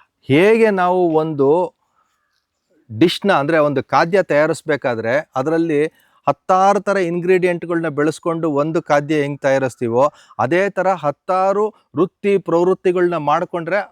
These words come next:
ಅದು ರುಚಿಯಾಗಿರುತ್ತೆ ಅನ್ನೋದು ನನ್ನ ಪಾಲಿಸಿ. ಅಂದ್ರೆ ಪ್ರತಿಯೊಂದಕ್ಕೂ ನಾವು ನಿಗದಿತ ಸಮಯ ರೂಪಿಸ್ಕೋಬೇಕು. ಆಮೇಲೆ ಈ ಆಧ್ಯಾತ್ಮಿಕ ಇರೋದ್ರಿಂದ ನಾವು ಬೇರೆ ಮಾಡೋಂಥ ಪ್ರೊಫೆಷನಲ್‌ಗಳನ್ನು ಒಂದು ಎಥಿಕಲ್ ಮನ್ಸು ನಮ್ಮಲ್ಲಿ ಜಾಗೃತಿ ಆಗಿರುತ್ತೆ.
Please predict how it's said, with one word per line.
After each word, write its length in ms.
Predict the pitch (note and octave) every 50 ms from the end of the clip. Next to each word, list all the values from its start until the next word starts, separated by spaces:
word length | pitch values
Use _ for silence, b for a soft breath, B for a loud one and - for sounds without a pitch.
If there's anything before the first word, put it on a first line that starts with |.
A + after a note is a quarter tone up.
| _ -
ಅದು 480 | C#3+ D3+ E3 F3 G3 C4+ D#4 D#4 - b b b b b
ರುಚಿಯಾಗಿರುತ್ತೆ 800 | D3 D#3 - - F#3 F3 E3 D#3 D3 C3+ C3 C3 - - B2+ A#2
ಅನ್ನೋದು 520 | A2 - B2+ C3+ F3 F#3 F3 E3+ G3 A3 G#3
ನನ್ನ 360 | C#3+ C3 B2+ C3+ D3+ D#3+ E3+ E3 D#3 C#3+ _ _
ಪಾಲಿಸಿ. 460 | - C3+ C#3+ B2 A#2 - - G#2+ G2+ _ _ _ _ _ _ -
ಅಂದ್ರೆ 200 | C#3 E3+ G3 A3
ಪ್ರತಿಯೊಂದಕ್ಕೂ 760 | - - E3+ D#3+ - G#3+ A3+ A3+ A3+ G#3+ A3+ G#3 - A#3 A#3+ A3+
ನಾವು 300 | G3+ F#3+ F#3 F#3+ G3 F#3+
ನಿಗದಿತ 440 | E3 D#3 D#3 F3 E3+ F#3 F3+ -
ಸಮಯ 460 | F#3 - - - C#3+ D#3 F#3 G3+ G3+ F#3+
ರೂಪಿಸ್ಕೋಬೇಕು. 1080 | F3 D3+ D#3 D#3 D#3 - E3 D3+ - - - D#3 C#3 C3+ C3+ B2 - D#3 E3 E3+ - b b b b b b b
ಆಮೇಲೆ 600 | C3 F3 G3 F#3 E3+ D#3 D#3+ F3 G3+ G#3 _ _ _ -
ಈ 120 | - D3+ D#3+
ಆಧ್ಯಾತ್ಮಿಕ 680 | D#3 C3 C#3 D3+ D3+ F3+ G#3+ A3+ - - G#3 G3+ -
ಇರೋದ್ರಿಂದ 580 | G3+ F3+ F3 F3+ F#3 F3 F3 E3 D3+ C3+ B2+ C#3 D3+ E3 - b b b b -
ನಾವು 180 | C3 C#3+ D3+ C3
ಬೇರೆ 320 | A#2 B2 C#3+ E3+ F#3 G#3
ಮಾಡೋಂಥ 420 | G3 F#3+ F3+ F3+ F3+ F3 E3+ -
ಪ್ರೊಫೆಷನಲ್‌ಗಳನ್ನು 1000 | F3+ E3 - C#3+ C#3 - F3+ F3 - F#3+ F3 E3+ E3+ D#3+ D#3 D#3 D3+ D3+ D#3+ E3+
ಒಂದು 320 | F3+ F3 D#3 D3+ D3 D#3 C#3+
ಎಥಿಕಲ್ 680 | - C3 C#3 - - G3 - - G3 G3 F#3+ F#3 F3+
ಮನ್ಸು 600 | D#3+ C#3+ C#3 D3 F3 - - - C3+ C3+ D3 D#3 _ _ -
ನಮ್ಮಲ್ಲಿ 360 | B2 C3 C#3+ D3 D3 C#3+ C#3+
ಜಾಗೃತಿ 460 | C3 A2+ A#2+ A2 A2 A2+ A2+ - -
ಆಗಿರುತ್ತೆ. 520 | G2+ F2+ E2+ E2+ D#2+ E2 _ - - _